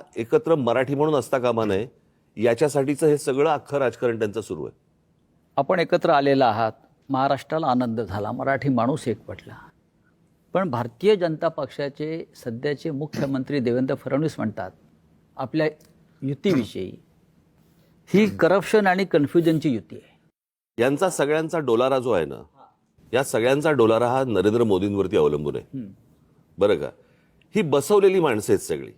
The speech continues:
Speaker 1: ह्यातला बसलेला माणूस कोणीच नाहीये.
Speaker 2: हम्म.
Speaker 1: आणि बसवलेला जो माणूस असतो ना, तो फक्त धन्याचा ऐकतो.
Speaker 2: हम्म. मालक.
Speaker 1: मालकाचा ऐकतो. त्याच्यामुळे मालक जे सांगेल त्याप्रमाणे काम करायचं, त्या सगळ्या गोष्टी करायच्या.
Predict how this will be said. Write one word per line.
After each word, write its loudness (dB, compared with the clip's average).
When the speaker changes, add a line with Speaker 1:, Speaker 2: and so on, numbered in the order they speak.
Speaker 1:
ह्यातला -2
बसलेला 0
माणूस -2
कोणीच -4
नाहीये. -12
Speaker 2:
हम्म. -10
Speaker 1:
आणि -2
बसवलेला 0
जो 0
माणूस -2
असतो 2
ना, -4
तो 0
फक्त -4
धन्याचा 4
ऐकतो. 0
Speaker 2:
हम्म. -14
मालक. 0
Speaker 1:
मालकाचा 2
ऐकतो. -2
त्याच्यामुळे 2
मालक 2
जे 0
सांगेल 0
त्याप्रमाणे 0
काम 0
करायचं, 0
त्या 0
सगळ्या 2
गोष्टी 0
करायच्या. 0